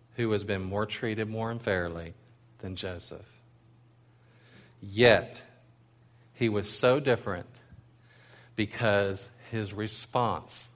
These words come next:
was so different. Wouldn't you like to have the response that Joseph had to everything?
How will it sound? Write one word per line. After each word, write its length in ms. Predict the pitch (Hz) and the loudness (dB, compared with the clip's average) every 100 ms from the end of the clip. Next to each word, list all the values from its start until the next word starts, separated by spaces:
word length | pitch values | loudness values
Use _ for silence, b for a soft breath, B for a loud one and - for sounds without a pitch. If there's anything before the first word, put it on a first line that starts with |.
| _ _ - _ | _ _ -20 _
was 180 | 101 85 | -12 -10
so 280 | - 107 98 | -6 -2 -2
different. 560 | 90 90 - - - - - _ _ _ _ _ b b b b _ | -4 -8 -10 -18 -20 -20 -20 _ _ _ _ _ b b b b _
Wouldn't 260 | 110 131 143 | 0 2 4
you 80 | 135 | 4
like 180 | 127 | 4
to 60 | 127 | 4
have 100 | 117 | 0
the 60 | 113 | 0
response 600 | 107 - 113 110 - - | -4 -2 0 0 -4 -10
that 160 | - | -8
Joseph 360 | 107 101 95 113 | -4 -4 -4 -6
had 260 | 113 110 | -4 -4
to 80 | 113 | -2
everything? 500 | 107 117 117 117 120 | -4 -4 -8 -10 -12